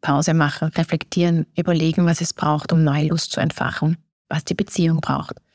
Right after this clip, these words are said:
Die Swinger-Plattform Joy Club eignet sich gut, um sich einen ersten Überblick zum Thema zu verschaffen, Kontakte zu knüpfen. Da findet man nahezu alles. Nach zehn Jahren in der Swinger-Szene kann ich sagen, die Geschichte mit dem Seitensprung ist erledigt.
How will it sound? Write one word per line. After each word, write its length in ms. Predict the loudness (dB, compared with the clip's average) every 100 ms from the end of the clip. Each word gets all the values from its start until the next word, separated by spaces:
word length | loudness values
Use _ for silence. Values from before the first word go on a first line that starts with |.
| _ _ _ -6
Die 60 | -2
Swinger-Plattform 720 | 4 4 4 0 0 2 2
Joy 240 | 2 2
Club 180 | 2 0
eignet 340 | 0 2 0 -2
sich 180 | -8
gut, 240 | -2 0 2
um 100 | 0
sich 220 | 0 0
einen 160 | 2 2
ersten 260 | 0 0
Überblick 500 | 0 0 0 -2 0
zum 140 | 0 2
Thema 300 | 6 4 4
zu 100 | 0
verschaffen, 560 | 0 0 -2 0 0
Kontakte 460 | 2 0 -2 -2 -4
zu 140 | -2
knüpfen. 440 | 0 0 2 -2 -2 _ -2
Da 120 | 2
findet 280 | 4 4 4
man 100 | 2
nahezu 400 | 2 2 -2 -2
alles. 380 | -2 -2 -2 -6 _ _ _ _ _ _ 0
Nach 220 | 0 0
zehn 260 | 2 4 6
Jahren 260 | 4 4
in 80 | 2
der 100 | 2
Swinger-Szene 640 | 2 4 4 2 2 2 2
kann 140 | 2
ich 100 | 0
sagen, 320 | 0 0 2
die 80 | 0
Geschichte 400 | 0 0 0 2
mit 160 | 2 2
dem 80 | -2
Seitensprung 560 | -4 -2 -4 0 2
ist 140 | 2 2
erledigt. 500 | 2 2 0 -4